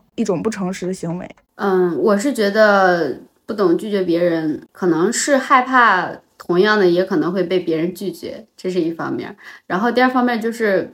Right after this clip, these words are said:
Speaker 2: 太在乎别人对自己的评价，你就会想。再一个就是你刚刚说的被拒绝后的负罪感。第四点，我觉得是自己内心不够坚定，你不知道自己想要什么。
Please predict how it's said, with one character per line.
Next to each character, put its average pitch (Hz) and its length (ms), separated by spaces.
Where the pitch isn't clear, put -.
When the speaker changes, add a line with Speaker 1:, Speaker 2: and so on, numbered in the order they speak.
Speaker 2:
太 254 320
在 240 260
乎 208 160
别 180 160
人 202 120
对 202 100
自 196 120
己 185 60
的 - 80
评 123 260
价， 147 280
你 214 80
就 269 100
会 320 140
想。 - 340
再 254 200
一 226 40
个 226 100
就 233 140
是 226 200
你 185 100
刚 190 180
刚 208 140
说 214 160
的 208 100
被 208 160
拒 202 160
绝 190 140
后 196 160
的 180 100
负 202 200
罪 185 260
感。 - 220
第 330 100
四 330 160
点， 233 180
我 185 120
觉 180 180
得 214 100
是 226 280
自 247 140
己 226 120
内 226 160
心 226 160
不 185 80
够 202 160
坚 202 180
定， 208 160
你 180 60
不 170 60
知 202 60
道 196 120
自 196 80
己 185 100
想 - 160
要 196 160
什 196 140
么。 - 100